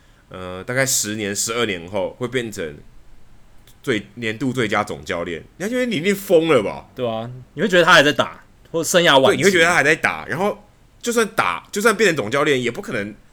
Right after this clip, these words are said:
Speaker 1: 这么快就变成大联盟总教练。既然变成大联盟总教练，还要拿到年度最佳教练，这更难欸。
Speaker 2: 对啊。
Speaker 1: 现在我觉得是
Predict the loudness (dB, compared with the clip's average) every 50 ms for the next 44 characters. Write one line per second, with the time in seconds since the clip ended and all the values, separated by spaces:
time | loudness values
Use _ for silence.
0 | -20 -20 _ -20 -20 -20 -20 -6 -2 -2 -2 -2 -2 0 0 0 2 0 0 -2
1 | -2 -2 -2 -6 -6 -8 -12 _ _ -20 -20 -20 -20 -20 -10 0 2 4 4 4
2 | 4 2 -2 -4 -6 -10 -10 -12 -10 -8 -8 -6 -6 -6 -6 -8 -10 -12 -16 -18
3 | -18 -18 -18 -16 -12 -8 -2 2 2 2 4 4 4 4 4 4 4 4 2 0
4 | -2 0 2 2 2 2 2 0 0 -2 -2 -2 -2 -2 -2 -4 -6 -8 -8 -6
5 | -4 -4 -4 -2 -2 -2 -2 0 0 0 0 0 0 0 -2 -2 -2 -4 -6 -8
6 | -10 -16 _ -16 -16 -12 -2 2 2 2 2 2 -2 -4 -6 -10 -12 -16 -16 -18
7 | -18 -20 -20 -20 _ _ _ _ _ -2 2 4 6 6 6 4 4 2 0 0
8 | -2 -6 -6